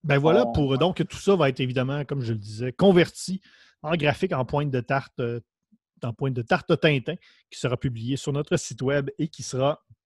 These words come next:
Speaker 1: euh, publié sur notre, euh, page Facebook et évidemment tous les réseaux sociaux. Justement, à ce propos,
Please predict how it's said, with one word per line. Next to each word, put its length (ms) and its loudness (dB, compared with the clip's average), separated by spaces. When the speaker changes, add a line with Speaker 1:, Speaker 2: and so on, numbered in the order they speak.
Speaker 1:
euh, 100 0
publié 500 -2
sur 500 0
notre, 340 -4
euh, 380 -2
page 520 2
Facebook 580 0
et 160 -4
évidemment 340 -6
tous 120 -10
les 100 -2
réseaux 220 -4
sociaux. 360 -10
Justement, 600 0
à 100 -2
ce 60 -12
propos, 400 -2